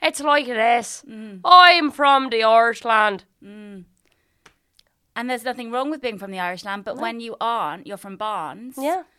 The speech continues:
Speaker 2: And you, your friends suddenly just don't, they just don't trust you. They think, "Okay, she's slightly crazy."
Speaker 1: Yeah,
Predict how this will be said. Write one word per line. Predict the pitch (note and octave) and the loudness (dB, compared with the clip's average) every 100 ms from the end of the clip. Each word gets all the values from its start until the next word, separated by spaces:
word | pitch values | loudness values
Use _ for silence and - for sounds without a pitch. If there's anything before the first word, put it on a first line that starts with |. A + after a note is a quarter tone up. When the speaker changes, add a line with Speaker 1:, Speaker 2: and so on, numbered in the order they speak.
| _ _ - | _ _ -12
Speaker 2:
And | G#3 G3+ G3+ G3 _ | -8 -8 -12 -18 _
you, | G3+ G3+ | -20 -18
your | G3+ G3+ | -14 -12
friends | A3+ G#3+ G3 | -8 -10 -10
suddenly | G#3+ G3 F#3 | -14 -14 -18
just | F#3+ | -18
don't, | - G3 - | -10 -10 -10
they | G#3+ | -16
just | - A#3 | -14 -14
don't | B3+ B3 | -12 -12
trust | F#3+ C4+ - | -12 -16 -16
you. | F#3+ | -16
They | G3 | -16
think, | A3 - A3+ | -16 -16 -16
"Okay, | A3 F3 | -14 -18
she's | F3 A3 | -16 -18
slightly | - A#3+ A3+ | -14 -14 -14
crazy." | - D4 C4 C#4 | -8 -6 -6 -8
Speaker 1:
Yeah, | D4+ | -10